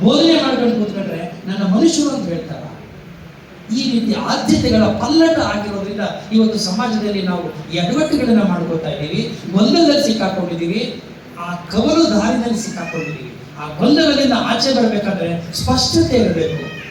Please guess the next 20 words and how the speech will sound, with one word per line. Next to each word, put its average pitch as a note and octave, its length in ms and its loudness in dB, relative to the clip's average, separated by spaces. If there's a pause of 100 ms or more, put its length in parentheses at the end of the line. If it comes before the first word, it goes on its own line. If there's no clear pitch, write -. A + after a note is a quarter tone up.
(280)
ಆ F3+ 140 -2
ಕ್ಲಾರಿಟಿ D4+ 540 2
ಇಟ್ಕೋಬೇಕು, G#3 920 0
ಸಮಾಜ B3 420 4
ಮುಖಿಯಾಗಿ A#3+ 420 0
ಯೋಚನೆ A3+ 420 0
ಮಾಡ್ಬೇಕು. F#3+ 420 -2 (340)
ನೂರು G#3+ 280 4
ಜನ A#3+ 200 4 (160)
ನೂರು A#3+ 220 6
ಮಾತಾಡ್ತಾರೆ, A3 600 0
ಯಾಕೆಂದ್ರೆ G#3 640 -2
ನಾನು A3 480 0
ಇಡೀ D4 320 2
ಬೆಟ್ಟಕ್ಕೆಲ್ಲ B3+ 580 2
ಸೀರೆ A#3 420 2
ಉಡ್ಸೋದು A#3 360 2
ನನ್ನ F#3 140 0
ಕೆಲಸ D#3+ 300 -4
ಅಲ್ಲ. D3 240 -6